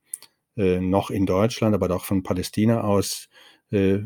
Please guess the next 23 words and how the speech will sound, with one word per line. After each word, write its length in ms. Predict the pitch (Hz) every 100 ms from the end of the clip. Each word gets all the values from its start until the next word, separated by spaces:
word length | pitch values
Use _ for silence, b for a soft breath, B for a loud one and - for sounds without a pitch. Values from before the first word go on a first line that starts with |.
| - -
mit 260 | 113 104
sehr 320 | - 107 107
unterschiedlichen, 640 | 120 127 131 - 101 104 113
auch 120 | 95
politisch 420 | - 104 117 127
sehr 160 | - 101
unterschiedlich, 840 | 110 104 - 101 - 95 - -
äh, 280 | 104 95 92 92 - -
gestrickten, 720 | 95 - 110 - - 92 87 B B B B _
ähm, 460 | 101 95 92 95 - -
Positionen 640 | 98 92 - 98 92 95
im 160 | 101 90
Gespräch 440 | 82 - 92 -
ist. 360 | 127 139 - - _ _ b b b b _
Äh, 240 | 117 107
und 260 | - 131 123
vielleicht 520 | - 107 110 120 -
sollte 360 | - 110 110 120
man 100 | 110
erwähnen, 560 | 101 104 104 101 101 101 b b b _
ähm, 500 | 104 95 95 92 101 -
dass, 400 | 95 92 - -
ähm, 560 | 92 90 90 90 90